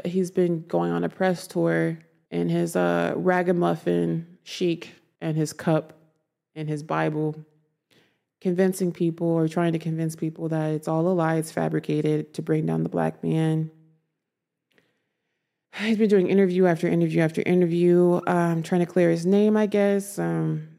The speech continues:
that Marvel check dried up. They done fired his ass so quickly, it wasn't even funny. But, uh, this, this,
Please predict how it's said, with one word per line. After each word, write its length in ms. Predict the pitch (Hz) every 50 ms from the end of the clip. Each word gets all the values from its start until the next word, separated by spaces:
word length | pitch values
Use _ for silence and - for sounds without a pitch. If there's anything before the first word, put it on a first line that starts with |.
| _ _
that 140 | 160 165 165
Marvel 420 | 160 160 156 160 160 156 156 156
check 580 | 156 - 165 156 156 156 - - - - - 156
dried 320 | 156 165 160 156 156 151
up. 280 | 160 160 156 156 - - - - _ _ _ _ _ _ _
They 120 | - 170 175
done 140 | 170 160
fired 320 | 151 160 165 160 160 160 156
his 160 | 156 156 160
ass 320 | 160 156 156 156 156 151
so 180 | - - 165 151
quickly, 640 | 151 - - 160 151 156 156 151 156 156 151 143 - -
it 100 | - 170
wasn't 240 | 165 165 160 156 156
even 200 | 156 151 156 156
funny. 400 | 156 - 170 170 170 - 165 165 160 160 _ _ _ _ _ _ _ _ _ _ _ _ _ _ _ _ _
But, 280 | 165 170 185 185 180 180
uh, 480 | 180 180 175 170 170 165 165 160 160 165 165 165 165 _ _ _ _
this, 440 | _ 170 208 254 285 269 - - - - -
this, 580 | 220 269 302 285 - - - - - - -